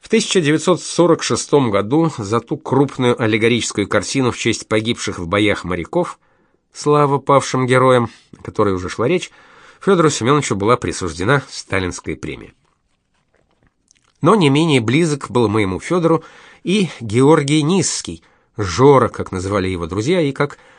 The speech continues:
позволял он называть его и мне. Да и Федора он называл всегда Федькой,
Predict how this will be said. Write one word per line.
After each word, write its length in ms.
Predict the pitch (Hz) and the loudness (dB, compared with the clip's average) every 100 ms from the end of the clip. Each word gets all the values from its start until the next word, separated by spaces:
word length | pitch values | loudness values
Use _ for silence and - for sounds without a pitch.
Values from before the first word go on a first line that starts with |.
| _ | _
позволял 520 | 147 104 107 123 175 | 0 2 2 4 4
он 160 | 165 147 | 4 4
называть 560 | 135 104 107 127 131 110 | 4 2 2 2 0 -2
его 200 | 104 120 | 0 0
и 200 | - 110 | -2 -4
мне. 400 | 98 101 82 - _ _ _ _ _ _ | -4 -4 -6 -12 _ _ _ _ _ _
Да 100 | 185 | 2
и 80 | 175 | 2
Федора 320 | - 165 113 | 2 -2 0
он 140 | 101 98 | -2 -2
называл 280 | 95 120 | 0 -2
всегда 280 | - 95 85 | -2 -8 -10
Федькой, 520 | - 196 196 - 165 | -2 0 0 -2 -6